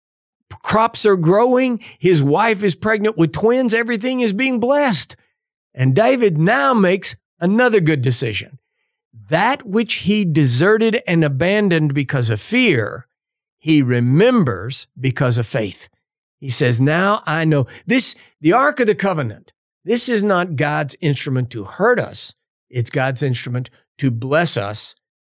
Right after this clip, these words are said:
if we do it God's way." So now David goes back to Obed-Edom's house,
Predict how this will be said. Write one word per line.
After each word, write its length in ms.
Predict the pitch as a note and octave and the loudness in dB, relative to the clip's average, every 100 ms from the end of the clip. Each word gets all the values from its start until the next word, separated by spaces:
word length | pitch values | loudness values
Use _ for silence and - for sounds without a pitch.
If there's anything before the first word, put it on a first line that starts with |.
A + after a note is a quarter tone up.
| _ - | _ 0
if 280 | D3+ B2 C#3+ | 2 2 -2
we 120 | A#2+ | 0
do 160 | B2 | 0
it 120 | A#2 G#2 | -2 -2
God's 280 | A2 G#2+ | -6 -4
way." 260 | G#2+ G#2 F#2+ _ _ _ _ _ _ _ | -6 -6 -12 _ _ _ _ _ _ _
So 220 | - D#3 | 0 2
now 240 | D3 E3 F3 | 4 2 0
David 380 | E3+ D#3 D3 C3 | 0 0 0 0
goes 240 | C3+ A2 | 0 0
back 360 | A2 D#3+ G3+ F#3+ | -2 -2 -2 0
to 80 | |
Obed-Edom's 580 | F#3 F#3+ F#3 F#3 C#3 A#2+ | 0 0 0 0 0 -2
house, 340 | A2 G#2+ B2+ | -6 -8 -12